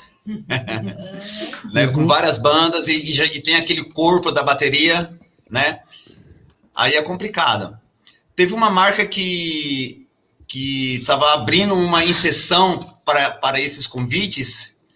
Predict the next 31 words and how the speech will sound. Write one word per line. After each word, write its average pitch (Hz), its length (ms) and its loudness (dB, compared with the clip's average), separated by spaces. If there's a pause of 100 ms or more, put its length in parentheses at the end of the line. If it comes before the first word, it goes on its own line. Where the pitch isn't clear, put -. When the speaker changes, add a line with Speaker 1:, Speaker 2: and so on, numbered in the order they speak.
(420)
Speaker 1:
mas 151 440 0
não 175 220 -2
tava 175 240 2
atendendo 165 720 0
ela 147 560 0 (340)
nas 156 300 -2
configurações. 202 1400 -4 (500)
Speaker 2:
Uhum. 143 300 2
Speaker 1:
Eu 123 60 -2
falei, 139 160 -6
"Não, 135 180 0
eu 131 60 -6
não 180 140 0
posso 190 380 2
tirar 185 600 2
dela. 107 480 0 (640)
Ou 156 140 -6
vo-, 175 160 -6
ou 160 160 -2
você 151 1120 2
atende 160 480 -2
o 165 120 -4
que - 200 -2
ela 151 180 4
já 147 160 -2
tem 143 420 0
ou 147 200 -2
mais, 156 540 2
menos 160 640 0
é 156 80 -4
impossível." 131 580 -6